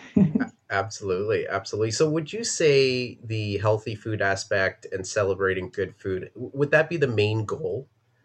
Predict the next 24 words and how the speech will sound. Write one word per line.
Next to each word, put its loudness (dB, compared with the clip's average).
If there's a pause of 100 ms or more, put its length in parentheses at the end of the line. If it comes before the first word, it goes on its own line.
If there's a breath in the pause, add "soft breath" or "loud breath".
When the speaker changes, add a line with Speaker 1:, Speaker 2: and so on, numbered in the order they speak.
(300 soft breath)
Speaker 2:
of 0
your 4
Speaker 1:
So, 8
Speaker 2:
company? -4 (180)
Speaker 1:
yeah, 8
we've, 6
we, 4
uh, -4
what 8
our 6 (120)
purpose 8
is 6
very 8
clearly 10
articulated 8
in 8
Save 6
the 6
Potato 8
and 4
Feed 6
the 8
World 2
Better. 0